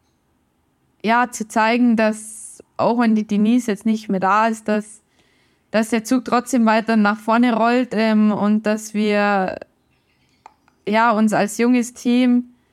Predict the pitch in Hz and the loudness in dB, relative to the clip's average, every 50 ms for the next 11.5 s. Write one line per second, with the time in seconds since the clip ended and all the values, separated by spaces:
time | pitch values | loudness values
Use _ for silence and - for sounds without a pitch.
0 | _ _ _ _ _ _ _ _ _ - - 214 214 220 - 208 180 185 190 202 | _ _ _ _ _ _ _ _ _ -2 -2 -2 -2 -2 -2 0 2 2 2 2
1 | 240 254 220 214 202 196 190 208 202 - - _ - 202 202 196 - - - - | 2 0 2 2 2 2 2 0 -2 -6 -8 _ -4 -2 -2 -4 -8 -16 -20 -20
2 | - - - 196 202 208 196 196 196 - - 214 208 202 196 185 185 196 - - | -20 -8 -4 0 0 0 0 0 -2 -2 -2 0 2 2 0 0 -2 -6 -6 -4
3 | 196 185 180 196 214 214 214 214 190 185 - - 202 196 180 190 190 185 175 - | -2 0 0 0 0 -2 -2 -4 -4 -6 -4 -2 0 0 2 2 0 0 0 -2
4 | 180 185 185 185 185 185 - 185 180 180 180 180 180 180 190 190 - 220 220 220 | 0 0 0 -2 -4 -4 -4 -2 -2 0 0 0 -2 -2 -4 -2 -2 0 0 2
5 | 220 220 - - - _ _ _ _ _ _ _ _ _ _ - 220 214 196 - | 0 -2 -6 -12 -20 _ _ _ _ _ _ _ _ _ _ -2 0 0 0 -2
6 | - - 214 226 220 240 277 262 269 254 233 220 214 220 214 - - 254 254 240 | 0 0 2 2 2 2 2 2 0 0 0 0 0 -2 -4 -2 0 2 2 2
7 | 214 220 214 220 233 220 214 214 208 208 214 208 202 196 202 - 233 240 - - | 2 0 0 0 0 0 2 0 0 -2 -2 -2 -2 -4 -2 -2 -2 -2 -2 -2
8 | 208 196 - - 196 - 214 240 240 - - - 262 247 240 233 - 233 233 226 | -2 -2 -2 -4 -2 0 0 -2 -2 -4 -4 -2 0 2 2 2 2 2 2 2
9 | 202 190 208 214 - 202 196 196 208 214 214 214 214 214 - 208 202 202 - 208 | 2 0 0 -2 -2 -2 0 0 0 2 0 0 -2 -2 -2 -2 -2 -2 0 0
10 | 190 196 190 196 - - 208 196 196 190 - - 226 233 240 247 240 233 226 - | 0 0 -2 -2 -6 -6 -6 -6 -6 -6 -4 -2 0 2 2 2 2 0 -4 -4
11 | - 254 247 247 240 240 240 240 226 | -2 0 2 2 2 2 2 0 0